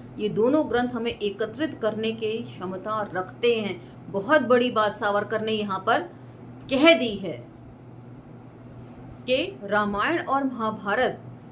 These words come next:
की रचनाओं को इन्होंने आम जन के बीच में इस तरह establish कर दिया है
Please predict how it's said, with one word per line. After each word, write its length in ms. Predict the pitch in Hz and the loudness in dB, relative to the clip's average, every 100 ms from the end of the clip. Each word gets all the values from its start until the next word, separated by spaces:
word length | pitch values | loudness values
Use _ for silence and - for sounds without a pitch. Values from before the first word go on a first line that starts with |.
| - - | -18 -4
की 100 | 285 | 2
रचनाओं 560 | 226 214 214 226 262 302 | 4 2 0 0 2 2
को 160 | 302 | 2
इन्होंने 520 | 285 269 269 269 311 - - - - | 2 2 0 -2 -4 -8 -14 -14 2
आम 280 | 208 294 311 | 4 6 6
जन 200 | 311 294 | 6 2
के 120 | 302 | 0
बीच 300 | 214 254 277 | 0 -2 0
में 300 | 294 302 - 302 | 0 0 -2 2
इस 240 | 349 - | 2 2
तरह 420 | 277 262 262 359 - - - - - - - - - - - | -2 0 0 0 -6 -18 -18 -18 -16 -16 -16 -18 -18 -16 -4
establish 680 | 226 226 - 262 247 311 392 | -2 -2 2 4 4 6 4
कर 220 | - 277 247 | 6 2 2
दिया 260 | 254 254 | 4 4
है 300 | 240 240 277 | 2 0 -4